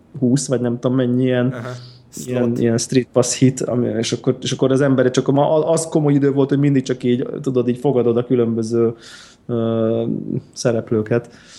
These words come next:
Speaker 1: Hát, szóval ez egy, ez egy nagyon érdekes kérdés szerintem, hogy, és nekem is annyira jó játékok vannak a három D-sen, amik, amik, amiket még nem játszottam végig. Ott van a Phoenix Wright versus, versus
Speaker 2: Azt
Speaker 1: Ace
Speaker 2: még én se.
Speaker 1: Az ott, ott van, az a,
Speaker 2: Nekem
Speaker 1: ugye,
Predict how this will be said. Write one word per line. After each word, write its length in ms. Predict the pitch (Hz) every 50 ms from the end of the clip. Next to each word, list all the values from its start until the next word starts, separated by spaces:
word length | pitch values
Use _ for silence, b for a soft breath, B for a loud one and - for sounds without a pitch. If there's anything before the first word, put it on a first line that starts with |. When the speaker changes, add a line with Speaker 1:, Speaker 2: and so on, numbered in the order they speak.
| B B B B B B - -
Speaker 1:
Hát, 180 | 180 196 190 -
szóval 260 | - 214 214 220 214
ez 120 | 208 190
egy, 120 | 196 180 175
ez 140 | 180 175
egy 60 | 196 190
nagyon 240 | 208 208 185 151
érdekes 400 | 139 139 131 135 127 - 127 -
kérdés 320 | - - 139 127 123 120 120
szerintem, 560 | - - 127 123 135 135 127 - 131 123 127
hogy, 180 | 131 127 123 -
és 120 | 175 -
nekem 220 | - 196 - 170
is 60 | 147 147
annyira 340 | - - 190 202 196 175
jó 160 | 170 156 147 147
játékok 380 | 143 139 139 139 135 135 131
vannak 240 | 139 135 127 127 -
a 40 | 139
három 300 | 135 127 127 123 120 123
D-sen, 320 | 123 123 123 120 - 127
amik, 220 | 120 120 123 131 -
amik, 240 | - 120 120 127 127
amiket 380 | - - 120 120 120 - 131 -
még 100 | 135 123
nem 180 | 123 117 120
játszottam 420 | 117 117 117 - 113 - - 120 117
végig. 180 | 117 120 120
Ott 140 | 135 135 135
van 100 | - 127
a 40 | 120
Phoenix 440 | - - 147 147 139 131 123 - - 139
Wright 260 | 131 123 120 120 -
versus, 400 | 127 117 113 110 113 110 - - 139 135 131 - -
versus 360 | - 123 120 117 113 113 113 117 135 139
Speaker 2:
Azt 160 | 131 - - 143
Speaker 1:
Ace 240 | 139 139 143 -
Speaker 2:
még 100 | 139 143
én 140 | 143 135 127
se. 260 | 120 - - 143 123 - - - - - - - - - - _ - - - _
Speaker 1:
Az 140 | 135 135 143
ott, 260 | 147 151 147 147 -
ott 240 | - 151 147 147 -
van, 220 | 147 147 143 135
az 100 | 127 127
a, 120 | 131 123
Speaker 2:
Nekem 180 | 120 - 107 110
Speaker 1:
ugye, 180 | 131 131 135